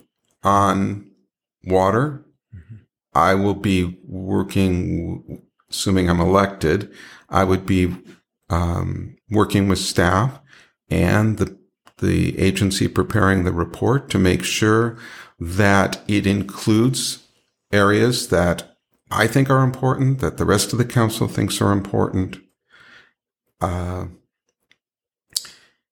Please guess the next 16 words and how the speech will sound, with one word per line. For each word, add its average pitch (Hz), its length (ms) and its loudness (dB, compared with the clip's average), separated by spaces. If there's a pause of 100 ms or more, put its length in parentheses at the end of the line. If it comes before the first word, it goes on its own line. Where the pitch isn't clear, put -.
(200)
and 117 220 2
that 117 100 2
we're 127 160 2
able 135 200 2
to 143 80 0
make 135 260 2
a 139 80 2
good 120 320 0
decision. 123 800 -2 (540)
Uh, 90 260 -6
part 135 240 0
of 131 60 -2
my 120 100 0
campaign 110 600 -4
has 98 260 -6
been 98 460 -4